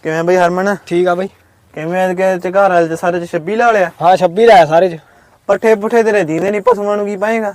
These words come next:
Speaker 2: ਉਹ ਚਾਰ ਪਾਇਆ, ਦੋ ਕਿੱਲਿਆਂ ਦਾ।
Speaker 1: ਅੱਛਾ, ਮੈਂ ਮੱਕੀ ਵੀ ਨੀ ਦੇਖੀ ਯਾਰ
Speaker 2: ਉਹ
Speaker 1: ਤੇਰੀ।
Speaker 2: ਠੇਕੇ ਵਾਲੇ ਵਾਂਝ ਚ ਸੀਗੀ।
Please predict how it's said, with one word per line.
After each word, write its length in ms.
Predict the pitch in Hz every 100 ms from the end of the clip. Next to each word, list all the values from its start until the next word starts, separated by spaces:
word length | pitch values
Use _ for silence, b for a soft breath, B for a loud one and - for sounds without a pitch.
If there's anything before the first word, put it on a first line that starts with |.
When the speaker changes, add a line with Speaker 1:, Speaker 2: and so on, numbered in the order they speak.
| 226
Speaker 2:
ਉਹ 60 |
ਚਾਰ 300 | 185 226 226
ਪਾਇਆ, 240 | 226 214 196
ਦੋ 160 | 214
ਕਿੱਲਿਆਂ 260 | 220 214 185
ਦਾ। 160 | 202 208 - _ _ _ _ -
Speaker 1:
ਅੱਛਾ, 420 | 151 - 156 151
ਮੈਂ 180 | 151 196
ਮੱਕੀ 320 | 190 165 -
ਵੀ 80 | 131
ਨੀ 100 | 156
ਦੇਖੀ 320 | 156 160 -
ਯਾਰ 100 | 143
Speaker 2:
ਉਹ 60 | 127
Speaker 1:
ਤੇਰੀ। 160 | 220 -
Speaker 2:
ਠੇਕੇ 300 | 220 - 220
ਵਾਲੇ 120 | 214
ਵਾਂਝ 200 | 214 226
ਚ 60 | 170
ਸੀਗੀ। 280 | 196 220